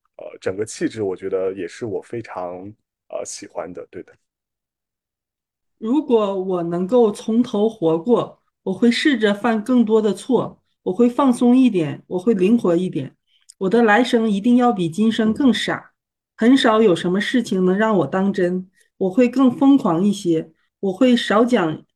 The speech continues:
Speaker 2: 点儿卫生，我会冒更多的险，我会更经常的旅行，我会爬更多的山，游更多的河，看更多的日落。我会多吃冰淇淋，少吃豆子。我会惹更多的麻烦，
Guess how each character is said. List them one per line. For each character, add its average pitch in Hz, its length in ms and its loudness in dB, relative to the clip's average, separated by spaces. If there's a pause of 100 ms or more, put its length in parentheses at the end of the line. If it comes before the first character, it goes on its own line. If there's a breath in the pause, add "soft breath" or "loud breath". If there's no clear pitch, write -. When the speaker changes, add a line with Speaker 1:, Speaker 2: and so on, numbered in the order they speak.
(120)
Speaker 2:
点 180 120 0
儿 165 120 2
卫 226 160 4
生， 202 460 -4
我 185 120 -2
会 240 140 2
冒 240 360 2
更 240 320 4
多 233 160 6
的 240 120 6
险， - 360 -4 (360 loud breath)
我 196 100 -2
会 240 220 2
更 240 280 2
经 262 200 4
常 226 200 0
的 226 120 2
旅 185 160 -4
行， 170 420 -6 (280 soft breath)
我 196 100 -4
会 247 240 2
爬 190 360 -4
更 247 240 2
多 220 160 4
的 196 100 -2
山， 202 380 -2
游 185 340 2
更 226 320 -2
多 233 140 4
的 226 120 2
河， 165 460 -8 (300)
看 254 300 2
更 262 240 4
多 240 160 6
的 220 140 2
日 214 200 0
落。 196 440 0 (560)
我 196 120 -4
会 254 220 2
多 254 180 4
吃 254 200 2
冰 254 200 4
淇 247 160 2
淋， 180 260 0
少 175 220 -2
吃 220 200 -2
豆 247 260 2
子。 - 240 -8 (380)
我 196 80 -6
会 277 200 2
惹 190 400 4
更 254 240 4
多 240 120 6
的 240 140 2
麻 165 240 -6
烦， 170 320 -6